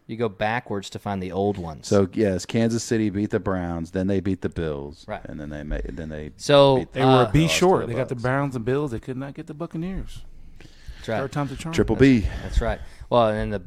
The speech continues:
Speaker 1: the Bucks beat the Saints, and the Saints had to beat them three times in order to move on. Like, that's something you, you just, you're told you can't do that,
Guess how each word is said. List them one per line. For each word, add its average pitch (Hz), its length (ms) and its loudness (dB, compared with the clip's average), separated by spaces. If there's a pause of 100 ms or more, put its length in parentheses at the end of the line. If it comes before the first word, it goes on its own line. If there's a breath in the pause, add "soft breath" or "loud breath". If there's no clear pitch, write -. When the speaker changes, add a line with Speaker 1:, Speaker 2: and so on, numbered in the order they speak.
(160)
Speaker 1:
the 123 80 -4
Bucks 117 300 0
beat 110 200 -6
the 107 60 -12
Saints, - 580 -6 (160)
and 98 160 -8
the 87 40 -10
Saints 107 280 -8
had 98 100 -8
to 90 60 -12
beat 95 160 -10
them 110 180 -6
three 95 200 -10
times 85 520 -12
in 92 80 -14
order 85 200 -12
to - 140 -18
move 87 200 -12
on. 80 200 -16 (280)
Like, - 140 -18
that's 90 200 -8
something 90 280 -12
you, 90 140 -8 (340)
you 98 180 -12
just, - 420 -16
you're 92 160 -14
told 90 280 -6
you 85 60 -10
can't 82 220 -12
do 85 120 -10
that, 78 180 -16